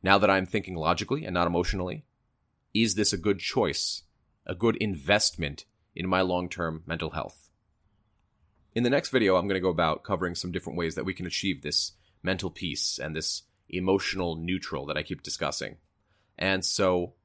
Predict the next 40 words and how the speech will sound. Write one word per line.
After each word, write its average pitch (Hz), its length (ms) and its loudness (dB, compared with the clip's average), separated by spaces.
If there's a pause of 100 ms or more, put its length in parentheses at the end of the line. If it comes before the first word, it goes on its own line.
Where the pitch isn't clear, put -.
(120)
I - 60 -4
look 98 160 -2
forward 98 220 2
to 85 60 -2
seeing 101 260 0
everybody 98 400 -2
on 85 180 -2
Monday, 85 380 -2
where 98 160 -4
I'm 85 60 -4
gonna 87 140 -4
be 82 80 -6
posting 85 320 -6
that 78 160 -4
video. 82 360 -4 (500)
And 85 360 -4
until 85 380 0
then, 104 420 2 (720)
that's 92 240 4
all 92 160 8
I 90 80 4
had 92 160 2
for 92 80 -6
today. 78 380 -4 (600)
If 107 120 -2
you 107 80 0
found 117 180 6
my 117 80 8
video 113 260 6
helpful, 123 320 4
I'd 107 100 0
be 95 100 0
very 92 220 4
grateful 107 380 -2
if - 120 -12
you'd 98 100 -6
subscribe 95 400 0
and 107 100 -2
hit 110 100 0
like. 117 300 -4